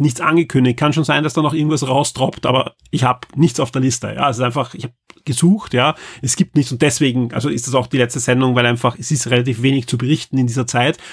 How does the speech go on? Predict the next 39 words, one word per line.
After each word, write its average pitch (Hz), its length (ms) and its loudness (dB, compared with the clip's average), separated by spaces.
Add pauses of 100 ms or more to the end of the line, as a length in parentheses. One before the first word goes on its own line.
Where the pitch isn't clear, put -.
(120)
und 131 140 -2
wir 151 80 6
nutzen 175 340 4
diese 127 160 -2
Zeit, 135 440 0
äh, 156 120 -10
natürlich 135 360 -4
dann, 135 260 -4 (220)
um 151 300 0 (160)
an 151 160 0
der 160 80 4
Shock - 200 0
zwei 143 200 0
Webseite 123 400 -2
zu 123 120 -2
schrauben, 117 400 0
um 143 320 -2
vieles, 165 340 0
das 139 160 -2
liegen 175 280 6
geblieben 147 440 0
ist, 117 280 0
ja, 127 220 2
und 123 360 -6
wir 131 140 -4
euch 123 180 -4
schon 135 180 -2
länger 131 220 0
versprochen 143 420 -2
haben, 123 160 0
dann - 120 -4
endlich 123 260 -4
umzusetzen 139 540 0
und 135 100 -4
vieles 131 280 -2
mehr. 127 180 2
Also 120 120 0
sprich, 123 260 0
die, 139 180 2